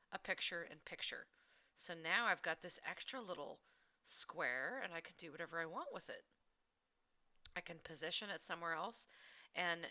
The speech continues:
it acts just like another video input source now. It'll be the same process. You just right click and choose what you want, whether it's a photo or a video or a blank image or even pulling in a,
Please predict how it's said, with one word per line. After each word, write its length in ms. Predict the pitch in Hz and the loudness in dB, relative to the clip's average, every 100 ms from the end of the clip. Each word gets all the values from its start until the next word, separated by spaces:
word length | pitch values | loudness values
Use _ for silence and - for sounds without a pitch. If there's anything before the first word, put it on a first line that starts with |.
| - | -2
it 160 | 190 | 0
acts 300 | - 160 - | 4 4 4
just 240 | - 180 - | 0 0 0
like 160 | 170 | -2
another 480 | 170 160 160 160 160 - _ - | -2 -2 0 0 0 -6 _ -8
video 360 | 151 170 160 147 | -4 0 0 -2
input 340 | 160 - 151 - | -6 -8 -10 -8
source 400 | - 160 151 - | -6 0 0 0
now. 260 | 113 110 - _ _ _ _ | -2 -2 -4 _ _ _ _
It'll 160 | 135 156 | -4 -4
be 140 | 147 | -2
the 100 | 147 | -4
same 300 | 151 165 165 | -2 0 0
process. 640 | 165 170 165 - 247 262 - | 0 2 2 2 -2 -4 -8
You 60 | 156 | -8
just 200 | 165 151 | -4 0
right 260 | 160 175 | 2 2
click 360 | - 185 214 - - - - - | 2 -2 -2 -4 -18 -20 -20 -10
and 140 | 160 165 | -6 -2
choose 340 | - 170 170 | -2 0 0
what 160 | 175 175 | 0 0
you 140 | 180 | -2
want, 260 | 196 262 - - | -2 -2 -4 -2
whether 360 | 147 147 160 | 0 4 4
it's 240 | 160 147 151 | 2 -2 -6
a 40 | |
photo 560 | - 151 147 165 185 240 | -2 2 2 4 2 0
or 180 | 151 - | 0 0
a 200 | 135 151 | 0 -2
video 520 | 151 175 180 214 240 | 0 2 2 2 0
or 140 | 143 | 0
a 40 | 151 | -2
blank 360 | 160 151 156 | -2 -4 -4
image 340 | 151 175 220 - | -6 -6 -4 -4
or 220 | 151 151 | -4 -6
even 300 | - 185 170 170 | -8 -6 -6 -4
pulling 360 | - 165 175 | -4 -2 -2
in 100 | 170 | -2
a, 140 | 160 | -2